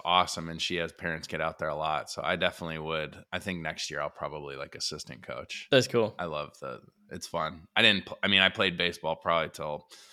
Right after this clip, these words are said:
Speaker 1: middle school. So I wouldn't say I'm, like, uh, I know what I'm doing, but
Speaker 2: Okay.
Speaker 1: at that, at
Speaker 2: <laughs>
Speaker 1: that age, I mean, come on, I know how to hit and catch. So
Speaker 2: Yeah, that's the important part.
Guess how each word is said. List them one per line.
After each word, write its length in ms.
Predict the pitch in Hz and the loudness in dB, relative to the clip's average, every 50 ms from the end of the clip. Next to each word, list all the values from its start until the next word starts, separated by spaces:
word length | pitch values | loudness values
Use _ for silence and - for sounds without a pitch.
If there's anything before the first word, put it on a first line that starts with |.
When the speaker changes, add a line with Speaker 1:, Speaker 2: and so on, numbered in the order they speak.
| - - - - - _ _ _ _ - | -20 -20 -20 -20 -20 _ _ _ _ -8
Speaker 1:
middle 260 | 82 85 82 80 76 | -4 -2 -2 -2 -2
school. 320 | - - - 76 69 76 80 | -4 -8 -10 -8 -8 -8 -8
So 160 | - - 82 | -6 -4 -2
I 40 | 82 | -2
wouldn't 220 | 85 85 78 76 | -2 -2 -4 -4
say 140 | - - 76 76 | -6 -6 -6 -6
I'm, 160 | 76 78 76 | -6 -8 -8
like, 220 | 78 76 76 80 - 78 | -8 -10 -10 -12 -12 -12
uh, 220 | - 78 78 78 76 - _ _ _ _ _ _ _ _ _ _ _ - - | -12 -10 -10 -12 -14 -16 _ _ _ _ _ _ _ _ _ _ _ -14 -12
I 40 | 85 | -10
know 100 | 78 78 | -8 -8
what 100 | 76 73 | -8 -10
I'm 100 | 73 76 | -10 -10
doing, 400 | 78 78 78 78 76 76 82 78 _ _ | -8 -8 -6 -6 -8 -10 -10 -14 _ _
but 260 | - - 78 67 - _ - | -10 -8 -6 -8 -6 _ 4
Speaker 2:
Okay. 260 | 143 135 127 131 127 | 4 4 6 6 4
Speaker 1:
at 260 | 127 127 - - - - | 4 4 2 2 4 4
that, 280 | 135 - 87 151 - | 4 4 4 4 4
at 140 | 87 90 87 | 2 4 8
Speaker 2:
<laughs> 60 | 98 | 12
Speaker 1:
that 160 | 98 98 98 95 | 12 12 12 12
age, 480 | 90 82 82 85 82 - - - - - - - | 10 8 8 6 2 0 -4 -4 -6 -10 -12 -10
I 40 | 87 | -10
mean, 120 | 82 78 - | -8 -8 -6
come 100 | - 85 | -4 -4
on, 240 | 82 78 76 80 87 - - | -2 -2 -4 -6 -8 -12 -14
I 140 | - - 90 | -10 -4 -2
know 80 | 87 85 | 0 2
how 60 | 85 | 2
to 80 | 80 | 0
hit 240 | 78 85 87 85 - | 0 0 0 0 0
and 80 | 82 78 | -2 -2
catch. 420 | 85 85 76 76 - - - - | -2 -2 -2 -2 -4 -8 -10 -8
So 240 | - - 78 80 82 | -8 -6 -6 -4 2
Speaker 2:
Yeah, 300 | 110 135 123 117 110 110 - | 6 8 10 10 8 8 6
that's 200 | - 123 120 - | 4 4 4 4
the 100 | - 127 | 4 4
important 400 | 123 120 110 117 113 104 110 107 | 4 6 6 6 4 4 4 2
part. 300 | 104 104 101 104 - - | 2 2 2 2 0 -4